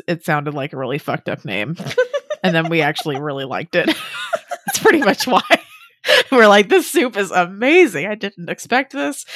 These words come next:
Speaker 1: Uh,
Speaker 2: That's lovely.
Speaker 1: <laughs> yeah. But it was, yeah, we got it in some random pub or something somewhere and was like, "This is amazing, and we have to write this name down,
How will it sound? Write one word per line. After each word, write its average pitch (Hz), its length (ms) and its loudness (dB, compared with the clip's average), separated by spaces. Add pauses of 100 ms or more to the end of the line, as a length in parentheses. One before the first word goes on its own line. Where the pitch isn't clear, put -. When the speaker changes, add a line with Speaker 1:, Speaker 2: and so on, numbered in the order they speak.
(320)
Speaker 1:
Uh, 185 180 4
Speaker 2:
That's - 120 -4
lovely. 240 380 -8 (280)
Speaker 1:
<laughs> - 300 -20
yeah. 247 220 -2 (580)
But 190 100 -2
it 175 100 2
was, 170 340 -6 (160)
yeah, 160 160 0
we 175 200 -4 (140)
got 185 160 0
it 139 60 -6
in 160 100 -12
some 151 200 -8
random 151 340 -6
pub 143 260 -6
or 165 80 -6
something 147 320 -8
somewhere 104 460 -8
and 160 180 -4 (220)
was - 160 -8
like, 131 180 -8
"This - 220 -10
is 151 160 -10
amazing, 151 760 -6
and 120 340 -10 (480)
we 156 140 -4
have - 160 -8
to 156 100 -6
write 147 260 -8
this - 200 -10
name 147 300 -8
down, 220 580 0